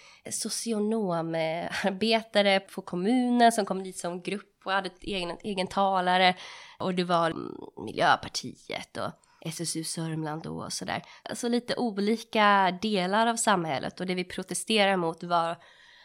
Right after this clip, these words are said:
det, det som blev startskottet var att, eh, det kommunala bostadsbolaget skulle sälja ut, eh, nästan sexhundra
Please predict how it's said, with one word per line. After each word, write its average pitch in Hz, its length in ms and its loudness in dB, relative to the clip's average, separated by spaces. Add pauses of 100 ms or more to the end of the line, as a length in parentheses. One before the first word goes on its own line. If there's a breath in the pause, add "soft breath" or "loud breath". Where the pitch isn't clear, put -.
(340 loud breath)
det, 220 200 -6
det 214 80 4
som 220 160 0
blev 190 140 4
startskottet 190 800 2
var 175 360 2
att, - 380 -4
eh, 185 80 -2
det 180 140 -6
kommunala 175 760 -2
bostadsbolaget 170 760 -4
skulle 165 280 -8
sälja - 400 -6
ut, - 340 -12
eh, - 60 -8 (300)
nästan 160 280 -8
sexhundra 165 880 -8